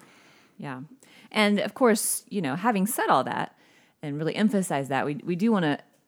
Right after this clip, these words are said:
also say that obviously it's about comparative love and hate. Um, you are commanded to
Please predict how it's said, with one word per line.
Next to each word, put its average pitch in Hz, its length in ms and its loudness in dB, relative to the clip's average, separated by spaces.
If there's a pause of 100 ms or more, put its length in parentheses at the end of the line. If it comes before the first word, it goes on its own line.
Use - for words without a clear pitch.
(180)
also 160 340 -2
say 131 320 -6
that 131 220 -8 (120)
obviously 139 440 -8
it's - 280 -12
about 131 440 -8 (100)
comparative 139 880 -4
love 117 360 -2 (200)
and 131 140 -6
hate. 127 560 -10
Um, 117 360 -8
you 143 300 -6 (220)
are 165 560 2
commanded 131 460 -6
to 131 300 -6